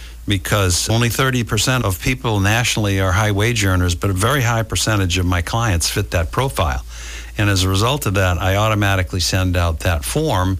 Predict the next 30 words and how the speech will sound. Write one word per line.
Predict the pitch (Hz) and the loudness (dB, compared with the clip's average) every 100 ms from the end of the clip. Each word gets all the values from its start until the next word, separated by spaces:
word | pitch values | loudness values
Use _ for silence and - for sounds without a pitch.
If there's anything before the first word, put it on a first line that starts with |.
| - | -2
because | 117 131 117 | 0 0 2
otherwise | 151 202 131 98 95 95 92 - - 101 | 0 0 0 2 2 2 0 -2 -6 -2
they | 117 | 0
think, | 110 123 117 | 0 -2 0
"Well, | 104 | 0
I've | 107 | 0
gotta | - 120 | 0 0
wait | 104 120 - | 0 0 0
two | 104 | 0
years." | 85 73 65 - - - | 2 0 -2 -4 -6 -6
And | - 110 | 0 0
if | 101 | 2
they | 110 | 0
wait | 120 180 - | 2 0 0
two | 143 | 0
years, | 110 104 85 85 113 - - - - - - - - | 2 2 2 2 2 -2 -4 -8 -14 -16 -16 -16 -6
I'm | 107 104 | 0 0
told | 104 - 151 107 92 123 - | 0 0 0 2 0 -2 -6
that | - 101 | -6 -4
the | 101 | -2
government | 113 120 117 110 98 | 0 0 2 0 0
will | 101 | 0
make | 95 110 117 | 2 0 0
those | 104 95 90 | -2 0 0
payments | - 120 113 104 95 85 - - - - | -2 0 0 2 0 0 -2 -6 -12 -10
to | - 131 | -4 0
them | 110 95 90 | 0 0 0
retroactive. | 101 107 - 95 104 - 82 78 107 - - - - - - - | -2 0 0 2 0 0 -2 0 -2 -6 -12 -16 -16 -16 -16 -8
But | 107 101 92 | -2 -2 -2
I, | - 101 117 131 131 | -4 -2 0 0 -2